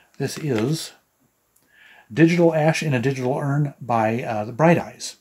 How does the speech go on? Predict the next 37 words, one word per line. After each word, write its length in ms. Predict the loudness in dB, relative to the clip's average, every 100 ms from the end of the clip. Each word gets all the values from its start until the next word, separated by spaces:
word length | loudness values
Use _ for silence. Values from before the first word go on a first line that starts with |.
| _ _ _ _
Uh, 60 | -10
I've 320 | -4 -2 -2
never 200 | 0 -2
checked 240 | -2 -4 -2
out 100 | -2
a 60 |
Bright 200 | 2 4
Eyes 140 | 4 4
album 220 | 2 2
before, 400 | 0 0 -2 -2
so, 340 | -10 -8 -8
uh, 100 | -8
this 260 | -10 -12 -12
will 80 | -14
be 160 | -14 -16 _ _ _ _ _
interesting. 420 | -20 -16 -12 -8 -8
An, 160 | -10 -14
an, 220 | -14 -14 -12
an 160 | -8 -4
interesting, 520 | -4 -6 -6 -2 -2
uh, 200 | -4 -6 -12 _ -18 -18 -18 _
case. 460 | -2 0 0 -8 -16 _ _ _ -20
Yeah, 100 | -18
you 120 | -14
can, 280 | -12 -12 -14 _ _ _ _ -12
uh, 120 | -8
even 180 | -4 0
out 160 | 2 2
of 80 |
the 60 | 0
case, 280 | -6 -6 -6
you 60 |
can 140 | -8 -2
barely 240 | 0 0
see 200 | -2 -6
the, 260 | -8 -8
uh, 80 | -12